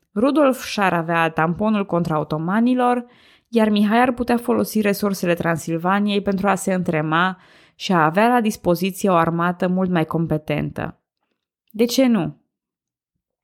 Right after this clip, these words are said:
Ei bine, nu. Rudolf nu are încredere în capacitatea lui Mihai și, în pofida dovezilor repetate,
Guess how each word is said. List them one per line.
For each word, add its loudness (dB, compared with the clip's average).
Ei 0
bine, 2
nu. -2
Rudolf 2
nu 2
are 4
încredere 0
în 0
capacitatea 0
lui -2
Mihai -2
și, -8
în -2
pofida 0
dovezilor 2
repetate, -2